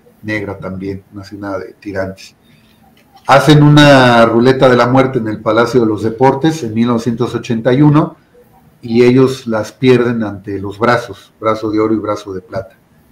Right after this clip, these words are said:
Sigue un tiempo más como carnicero Grimaldo con el grupo independiente del señor Flores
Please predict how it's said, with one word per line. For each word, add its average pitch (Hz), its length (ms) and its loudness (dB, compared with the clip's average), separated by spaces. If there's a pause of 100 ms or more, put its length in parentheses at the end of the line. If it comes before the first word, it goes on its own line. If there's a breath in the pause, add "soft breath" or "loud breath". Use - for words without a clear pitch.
(880 soft breath)
Sigue 139 220 2
un 135 160 2
tiempo 135 340 2
más 143 460 2 (340)
como 107 260 -10
carnicero 120 540 0
Grimaldo 120 720 0 (120)
con 101 340 -14
el 101 200 -12
grupo 110 340 -2
independiente 110 720 -2
del 98 140 -6
señor 110 300 -6
Flores 151 500 4